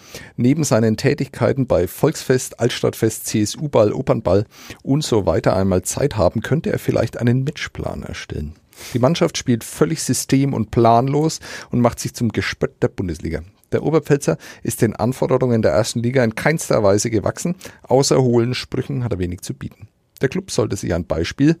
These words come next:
hm, an den Ice Tigers nehmen und einen unfähigen Trainer unverzüglich entfernen. Wer einem Trainer eine Jobgarantie gibt, hat keine Ahnung vom Fußball. Schönen Tag noch. Piep, piep, äh, Piepstraße in Nürnberg.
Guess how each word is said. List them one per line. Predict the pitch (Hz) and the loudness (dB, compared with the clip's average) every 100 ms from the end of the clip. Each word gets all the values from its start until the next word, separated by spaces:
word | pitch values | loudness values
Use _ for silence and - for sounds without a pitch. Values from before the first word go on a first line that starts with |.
| _ | _
hm, | 90 90 101 185 | -4 -2 0 -2
an | - 107 | 0 0
den | 117 | 2
Ice | - 196 | 2 2
Tigers | - 139 131 - | 2 2 2 2
nehmen | 113 135 165 - - | 2 2 0 -6 -12
und | - 135 - | -2 0 2
einen | 113 117 | 2 2
unfähigen | - 190 190 - 120 123 113 | 2 2 2 2 2 0 -4
Trainer | - 87 101 - | -2 0 0 0
unverzüglich | 156 165 156 - 101 - - | 0 0 -2 -2 -4 -4 -6
entfernen. | 117 - - - - _ _ - - - - - - _ _ | -8 -10 -16 -18 -20 _ _ -20 -20 -20 -20 -20 -20 _ _
Wer | - 123 180 196 - - | 2 4 6 4 2 2
einem | 123 127 117 117 107 | 4 4 4 4 0
Trainer | - 104 110 139 | 0 2 4 2
eine | - 104 | 2 0
Jobgarantie | - - - - - 90 95 - 120 | 0 -2 -4 0 2 2 0 -2 -4
gibt, | - - | -4 -4
hat | - - - | -4 -4 -6
keine | - 92 - | -4 -2 -2
Ahnung | 76 82 | -4 -6
vom | - 107 | -6 -6
Fußball. | - - - - - | -8 -10 -12 -14 -10
Schönen | - 101 90 | -2 0 0
Tag | - | 0
noch. | 170 165 | -2 0
Piep, | 170 - | -2 2
piep, | 196 190 - - | 0 0 -2 2
äh, | 123 | 4
Piepstraße | 113 - - - - - 101 - - | 4 0 -6 -6 -6 -4 -6 -8 -10
in | 92 | -6
Nürnberg. | 78 - - - | -6 -6 -8 -10